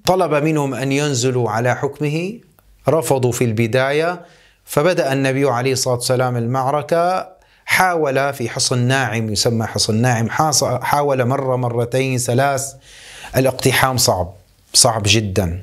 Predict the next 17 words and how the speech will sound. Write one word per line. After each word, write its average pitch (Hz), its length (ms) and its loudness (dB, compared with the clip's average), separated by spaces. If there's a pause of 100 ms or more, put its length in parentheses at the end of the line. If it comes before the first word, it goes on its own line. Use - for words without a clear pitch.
(1040)
فالنبي 135 400 2
عليه 143 280 2
الصلاة 127 240 2
والسلام 147 680 0 (1160)
قال 131 320 4
لهم: 135 460 0 (320)
"إني 135 420 2
سأعطي 127 640 2
الراية 123 680 0
غدًا 110 640 -2 (1120)
إلى 131 460 2
رجل 131 580 2
يحبه 123 760 0
الله 143 880 -2
ورسوله 127 720 0
ويحب 143 760 0
الله 120 680 0